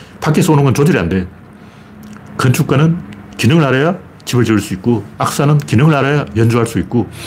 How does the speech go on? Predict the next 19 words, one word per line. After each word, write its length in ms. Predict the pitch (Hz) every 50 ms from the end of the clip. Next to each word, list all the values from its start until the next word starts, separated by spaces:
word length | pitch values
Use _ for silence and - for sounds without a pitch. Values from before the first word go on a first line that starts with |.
| - - - - - - - - - - - - - - - - - - - - - - - -
포수는 400 | - 151 151 151 147 143 131 120
기능을 340 | - - 107 110 156 170 143
알아야 320 | 139 143 143 135 127 - - - - 101
명중을 360 | 104 104 101 - 143 135 117
시킬 200 | - - - - -
수 120 | - 104
있고, 320 | - - 107 104 92 - -
선수는 480 | - - - 147 151 147 151 143 139 113 107
기능을 280 | - 110 143 160 156 135
알아야 240 | 139 143 143 131 - -
이길 160 | 147 143 127
수가 180 | - - 113 90
있고, 300 | 78 - 107 110 90 - - - - - - - -
화가는 360 | - 131 131 147 147 139 131 107
기능을 320 | 104 104 135 151 151 143
알아야 340 | 139 139 143 147 143 - - -
그릴 160 | - 120 139
수가 160 | 135 - 110 87
있고, 280 | - - 117 107 95